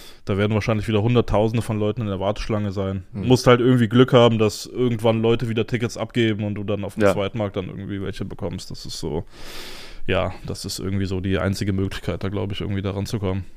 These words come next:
Speaker 1: Aber es
Speaker 2: Okay.
Speaker 1: ist halt immer so ein bisschen die Schwierigkeit, wie viele Tickets werden wirklich am Ende des Tages verkauft, ne? Es ist ja genauso wie bei allen großen Sportveranstaltungen,
Speaker 2: Mhm.
Speaker 1: Finals. Da gibt's ja so viele Tickets schon, die unter der Hand weg sind für irgendwelche, weiß was ich was, Promis, Vereine, sonst was. Das
Speaker 2: Ja.
Speaker 1: ist ja,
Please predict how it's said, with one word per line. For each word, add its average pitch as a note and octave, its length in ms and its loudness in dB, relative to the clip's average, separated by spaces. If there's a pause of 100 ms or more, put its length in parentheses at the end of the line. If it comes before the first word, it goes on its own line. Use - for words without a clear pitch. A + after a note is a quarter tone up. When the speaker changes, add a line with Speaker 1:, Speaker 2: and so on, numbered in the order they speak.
(140)
Speaker 1:
Aber F2 440 -2
es - 200 -10
Speaker 2:
Okay. G#2 180 -4 (800)
Speaker 1:
ist - 120 -4
halt G2+ 120 2
immer G#2 160 8
so G2+ 80 2
ein G2+ 60 4
bisschen G#2 180 4
die G2+ 80 2
Schwierigkeit, G2+ 720 0 (640)
wie A#2 140 4
viele A#2 240 2
Tickets B2 400 0
werden G#2+ 460 2
wirklich A2 260 -2
am G2+ 80 0
Ende G#2 160 -2
des G2 160 -4
Tages G2+ 400 -2
verkauft, G2 480 -4
ne? G2 320 -4
Es - 140 -12
ist G2+ 100 -6
ja G2+ 160 2
genauso G#2 460 2
wie G#2 60 2
bei F#2+ 120 0
allen A2 260 2
großen G#2+ 320 0
Sportveranstaltungen, G#2 840 -2
Speaker 2:
Mhm. - 40 -16
Speaker 1:
Finals. G#2 480 2 (920)
Da G#2+ 100 2
gibt's A2+ 160 4
ja B2+ 80 8
so C3 160 8
viele B2+ 220 4
Tickets C3+ 260 2
schon, A#2 160 2
die A2+ 80 0
unter B2+ 240 4
der A2+ 120 6
Hand A2+ 180 2
weg A#2+ 160 2
sind A2 400 2
für G#2+ 260 -2
irgendwelche, G#2+ 500 0
weiß G#2+ 200 0
was G#2 120 -4
ich G2 220 -2
was, G#2 180 -2
Promis, A#2+ 720 2
Vereine, A2+ 760 2
sonst A2 360 0
was. G#2+ 300 2
Das E2+ 140 0
Speaker 2:
Ja. E2+ 60 -2
Speaker 1:
ist E2 120 -6
ja, G#2+ 200 4